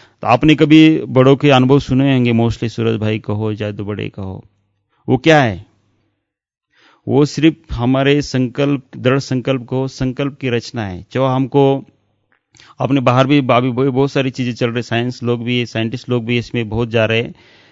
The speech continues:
कि भाई law of attraction कहो, जो भी whatever they want, they only संकल्प की रचना है कि मुझे क्या चाहिए, वो अपने आप आपकी तरफ खींचती है, है ना? वो अलग बात है,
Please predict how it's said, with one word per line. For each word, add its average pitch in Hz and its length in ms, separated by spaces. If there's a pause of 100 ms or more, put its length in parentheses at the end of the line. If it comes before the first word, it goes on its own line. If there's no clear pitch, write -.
(220)
कि 143 300
भाई 143 400
law 127 280
of - 80
attraction 123 480
कहो, 127 180
जो 151 140
भी 139 160
whatever 135 320
they 110 240
want, 95 220 (460)
they 127 180
only 160 180
संकल्प 156 520
की 165 60
रचना 143 280
है 143 80
कि 139 80
मुझे 143 240
क्या 139 260
चाहिए, 113 220
वो 120 60
अपने 123 220
आप 131 140
आपकी 123 240
तरफ 123 220
खींचती 143 360
है, 90 200 (320)
है 123 80
ना? 135 160 (220)
वो 135 60
अलग 160 180
बात 151 280
है, 87 140